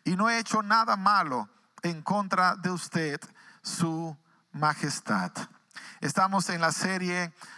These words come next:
La antesala del palacio. Hoy le vamos a poner un subtítulo, se va a llamar Sin atajos. Oramos. Padre, gracias por darnos esta bendición de poder estudiar tu palabra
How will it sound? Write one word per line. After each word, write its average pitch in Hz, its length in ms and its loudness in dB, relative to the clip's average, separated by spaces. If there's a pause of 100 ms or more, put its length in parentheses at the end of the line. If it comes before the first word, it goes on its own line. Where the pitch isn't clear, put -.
La 160 220 2
antesala 180 1040 0
del 151 160 -4
palacio. 175 680 0 (260)
Hoy - 140 -4
le 262 80 0
vamos 240 280 2
a 208 60 4
poner 185 300 0
un 190 100 -2
subtítulo, 170 680 -4
se 151 400 -4 (220)
va 165 80 6
a 175 60 2
llamar 156 520 2 (260)
Sin 185 680 -4 (280)
atajos. - 1000 -4 (380)
Oramos. 113 640 -4 (480)
Padre, 208 280 2
gracias 185 500 0
por 156 180 -2
darnos 165 340 2
esta 160 220 -2
bendición 156 720 -2 (480)
de 139 120 -4
poder 165 340 0
estudiar 143 480 -2
tu 147 100 -4
palabra 143 680 0